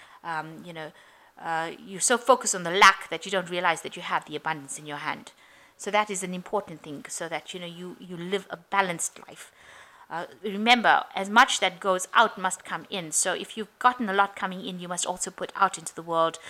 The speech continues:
So make sure that you are keeping that balance going in order for this abundance,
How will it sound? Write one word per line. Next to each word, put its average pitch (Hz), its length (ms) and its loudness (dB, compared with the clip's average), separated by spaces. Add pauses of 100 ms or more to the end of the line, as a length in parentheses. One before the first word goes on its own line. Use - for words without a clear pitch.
(260)
So - 100 -2
make 226 200 0
sure 220 160 0
that 196 200 -4
you 196 80 -2
are 170 160 2
keeping 196 340 -10
that 165 200 -6
balance 175 300 -2
going 175 260 -4
in 160 100 -10
order 185 220 -2
for 170 160 -8
this 165 160 -6
abundance, 165 640 -4